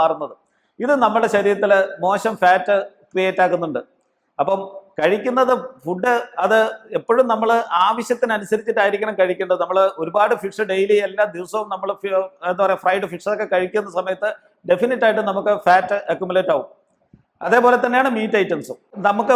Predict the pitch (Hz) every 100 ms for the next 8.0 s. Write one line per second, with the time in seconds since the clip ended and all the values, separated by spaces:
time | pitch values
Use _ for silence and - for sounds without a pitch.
0 | 233 240 202 208 254 208 196 190 196 196
1 | 269 226 208 202 240 226 214 202 202 190
2 | 185 202 208 208 202 208 190 208 254 214
3 | 202 208 214 202 196 208 190 196 247 208
4 | 208 208 208 196 202 202 196 185 190 202
5 | 202 196 190 214 240 226 190 190 226 220
6 | 220 214 180 220 196 190 175 180 208 _
7 | _ _ 160 196 226 226 185 208 214 214